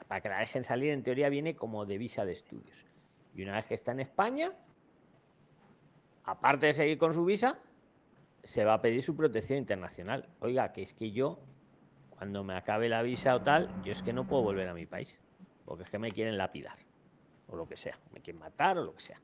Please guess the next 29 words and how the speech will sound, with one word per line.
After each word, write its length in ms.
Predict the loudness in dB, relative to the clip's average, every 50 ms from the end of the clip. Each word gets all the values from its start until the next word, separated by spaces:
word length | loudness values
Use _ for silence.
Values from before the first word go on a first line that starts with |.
| _ _
para 100 | -16 -12
que 40 | -10
me 80 | -10 -10
entendáis. 520 | -10 -10 -12 -10 -10 -12 -14 -14 -20 -20 _ _ _ _ _ _ _ _ _ _ -20 -20 _ _ -20 -20 _ _ _ _ -8
Es, 280 | -8 -8 -6 -8 -12 -4 -2
es 140 | -2 2
lo 120 | 2 2 2
que 60 | 2
os 80 | 0 2
ha 40 | 0
dicho 240 | -2 -2 -4 -8 -2
Claudia, 360 | 0 0 0 2 0 -2 -4
sí 300 | -6 -2 0 4 4 4
es 120 | 4 2
compatible. 600 | -2 -10 -12 -10 -12 -10 -6 -6 -6 -4 -6 -8 -10 -16 -20 -20 -20 _ _ _ _
Ahora, 280 | 6 8 8 8 6 4
también 240 | 0 -4 -4 -6
será 400 | 0 2 4 4 4 4 2 -2 -10 -18 -20 _ _ _ _ _ _ _ _
que 120 | -6 -4
en, 100 | -2 -2
eh, 220 | -4 -4 -2 -2 0
habrá 260 | 0 2 2 2 2
un 80 | 2
momento 560 | 2 2 2 4 4 2 2 0 2 2 0 2
cuando 220 | 2 -2 -2 0
ya 160 | 2 4 6
vayan 260 | 6 6 6 6 4
a 80 | 4 2
resolver 640 | 2 2 -2 2 2 4 6 6 6 6 6 2 -6